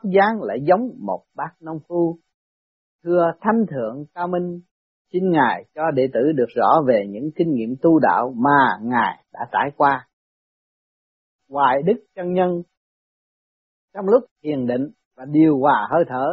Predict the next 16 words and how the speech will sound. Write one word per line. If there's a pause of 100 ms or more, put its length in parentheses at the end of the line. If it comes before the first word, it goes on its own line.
(460)
tôi
đã
thấy
linh
quang
của
Dương (100)
Sinh (500)
từ (120)
trần (120)
gian (220)
bay (100)
tới. (800)
Tôi
chẳng
hề